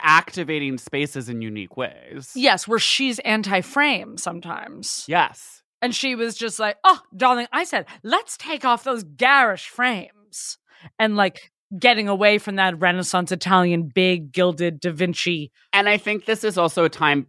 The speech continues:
Speaker 1: and I, and, and you're, you're talking about it right now, <laughs> is because
Speaker 2: <laughs>
Speaker 1: like, modern frames hadn't really been invented yet. So she, it was either, like, this big gilded frame, or, and she was just like, "Well, this gilded is insanely gilded.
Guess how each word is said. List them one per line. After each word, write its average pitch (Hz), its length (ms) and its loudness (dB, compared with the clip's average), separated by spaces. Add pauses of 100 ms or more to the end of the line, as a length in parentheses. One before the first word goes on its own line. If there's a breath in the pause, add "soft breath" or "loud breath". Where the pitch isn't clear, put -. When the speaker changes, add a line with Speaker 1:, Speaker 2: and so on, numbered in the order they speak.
Speaker 1:
and 160 120 4
I, 156 200 4
and, 147 240 2
and 135 180 2
you're, 131 320 0
you're 120 340 -2 (100)
talking 113 320 -2
about 110 180 2
it 101 60 0
right 98 180 -4
now, 104 340 -2 (180)
<laughs> 190 200 -2
is 208 140 0
because 160 500 2 (280)
Speaker 2:
<laughs> 339 280 2
Speaker 1:
like, 180 320 4
modern 151 880 4
frames 131 520 -2
hadn't 117 300 -2
really 113 140 -4
been 107 160 -2
invented 107 440 -6
yet. 151 200 2
So 135 180 -2
she, 156 140 -10
it 160 80 -6
was 151 160 0
either, 143 280 4
like, 131 260 2 (180)
this 160 180 0 (140)
big 151 320 2
gilded 135 520 -2
frame, 120 600 2 (100)
or, 123 140 0
and 127 120 -2
she - 80 -6
was 131 120 0
just 123 120 -8
like, 127 160 -2
"Well, 139 120 2
this 135 180 -2
gilded 147 420 4
is 135 140 2
insanely 117 560 2
gilded. 107 480 2